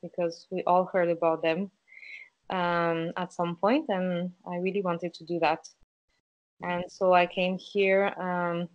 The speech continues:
and I started working originally for six months, then another two years, and, uh, then years went by, <laughs> and I stayed here.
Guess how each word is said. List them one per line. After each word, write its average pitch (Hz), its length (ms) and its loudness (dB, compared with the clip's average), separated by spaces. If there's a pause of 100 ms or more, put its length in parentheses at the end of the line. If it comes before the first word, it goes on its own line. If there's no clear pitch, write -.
(140)
and 180 100 -4
I 180 80 2
started 196 340 2
working 180 440 2
originally 175 500 0
for - 80 -10
six - 340 -8
months, 214 560 0
then 175 240 -2
another 170 320 -2
two 170 220 -10
years, 196 560 0 (840)
and, 180 380 2
uh, 175 440 2 (440)
then 190 300 4
years 190 300 2
went 180 260 0
by, 175 380 6 (240)
<laughs> - 260 -16
and 185 120 -2
I 185 220 -2
stayed 180 340 -4
here. 180 440 2